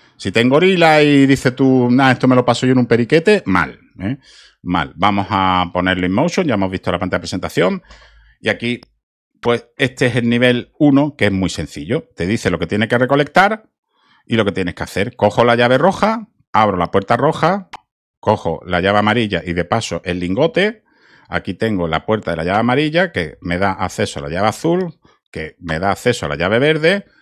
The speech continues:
Ahora abro donde está la llave verde, cojo el crucifijo y ya puedo abandonar la pantalla. Bien. Y así un nivel y otro,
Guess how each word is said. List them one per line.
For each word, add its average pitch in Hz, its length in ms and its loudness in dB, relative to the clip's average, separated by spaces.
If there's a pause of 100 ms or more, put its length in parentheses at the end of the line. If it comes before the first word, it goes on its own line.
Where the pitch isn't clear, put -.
(220)
Ahora 90 320 -4
abro 85 220 -4
donde 78 260 -8
está 95 220 -4
la 76 100 -8
llave 95 260 0
verde, 156 440 0
cojo 98 240 -4
el 78 60 -12
crucifijo 131 680 -4
y 156 260 -2
ya 123 260 -2
puedo 107 340 -2
abandonar 92 560 -4
la 82 180 -6
pantalla. 69 500 -14
Bien. 151 1000 0 (1040)
Y 98 100 -10
así 85 420 -8 (240)
un 82 180 -10
nivel 73 380 -14 (300)
y 73 180 -16
otro, 82 440 -14